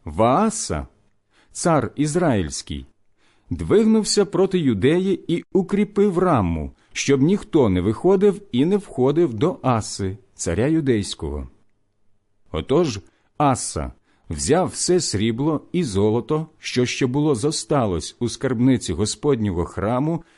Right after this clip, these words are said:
та й скарбниці царського палацу,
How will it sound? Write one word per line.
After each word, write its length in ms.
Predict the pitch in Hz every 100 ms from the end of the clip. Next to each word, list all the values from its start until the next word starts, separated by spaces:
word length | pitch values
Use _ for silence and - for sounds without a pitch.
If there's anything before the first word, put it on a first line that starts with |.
| _
та 80 | 135
й 60 | 135
скарбниці 760 | - 165 147 147 170 - 135
царського 640 | - 160 156 - - 113 92
палацу, 720 | 90 90 131 151 - 190